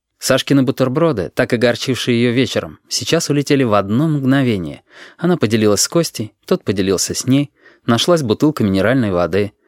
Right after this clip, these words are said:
Костя открыл литровый термос, почти наполовину полный кофе. У Сашки задрожали ноздри. Завтрак окончательно привёл её в хорошее расположение духа. Мимо станции прокатился товарняк. Грохот улёгся вдали.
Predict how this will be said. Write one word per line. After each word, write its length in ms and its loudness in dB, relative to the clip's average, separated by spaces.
Костя 360 0
открыл 300 0
литровый 400 2
термос, 400 -4
почти 320 -2
наполовину 540 0
полный 320 -2
кофе. 400 -6
У 100 -2
Сашки 440 -2
задрожали 720 0
ноздри. 500 -2
Завтрак 480 0
окончательно 560 -2
привёл 340 -2
её 140 0
в 40 -8
хорошее 460 -2
расположение 640 -4
духа. 380 -6
Мимо 280 2
станции 440 0
прокатился 580 -4
товарняк. 540 -2
Грохот 640 -2
улёгся 400 0
вдали. 380 -2